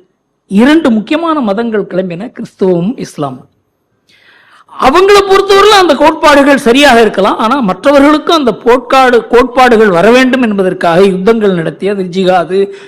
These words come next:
குருசேட், இன்றைக்கு கன்வர்ஷன், இதெல்லாம் இருக்கிறதுனால அது ஒற்றுமை போல தெரிகிறது. ஆனா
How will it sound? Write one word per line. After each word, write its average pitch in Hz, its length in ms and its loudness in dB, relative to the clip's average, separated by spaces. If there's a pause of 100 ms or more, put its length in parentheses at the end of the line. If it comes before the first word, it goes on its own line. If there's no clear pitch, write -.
(120)
குருசேட், 214 580 0 (300)
இன்றைக்கு 269 480 2 (140)
கன்வர்ஷன், 262 600 2 (720)
இதெல்லாம் 285 420 4
இருக்கிறதுனால 254 680 0
அது 180 220 0
ஒற்றுமை 285 380 -2
போல 196 260 2
தெரிகிறது. 160 440 -2 (600)
ஆனா 311 240 4